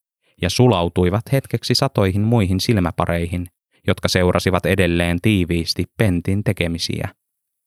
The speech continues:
Pentti asettui hautojen päällä selälleen, sulki tivolimusiikin ja ihmisten räiskyvät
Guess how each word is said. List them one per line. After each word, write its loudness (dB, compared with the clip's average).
Pentti 0
asettui 2
hautojen 0
päällä 0
selälleen, -4
sulki 0
tivolimusiikin 0
ja 2
ihmisten 2
räiskyvät -2